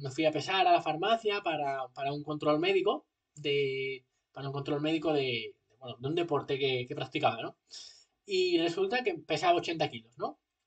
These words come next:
Y me dice, y me dice mi abuela, "Uy, Enol, pesas ochenta kilos,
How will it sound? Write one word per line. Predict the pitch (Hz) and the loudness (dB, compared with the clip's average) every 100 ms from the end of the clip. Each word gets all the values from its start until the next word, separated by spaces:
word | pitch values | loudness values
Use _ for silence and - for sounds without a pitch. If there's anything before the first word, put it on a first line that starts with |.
| _ | _
Y | 381 | 2
me | 370 | 6
dice, | 339 165 156 151 143 143 | 6 6 4 4 4 2
y | 151 | -2
me | 147 | 0
dice | 143 139 | 0 0
mi | 143 | -2
abuela, | 131 127 120 - _ _ _ _ _ - - | 0 2 2 0 _ _ _ _ _ -20 -4
"Uy, | 214 285 220 | -2 2 4
Enol, | 143 175 233 - - _ _ - _ _ _ _ - | 6 8 8 6 -4 _ _ -20 _ _ _ _ 0
pesas | 370 226 247 | 4 6 4
ochenta | 240 214 190 - | 2 0 2 2
kilos, | - 254 127 - - | 2 2 0 -2 -14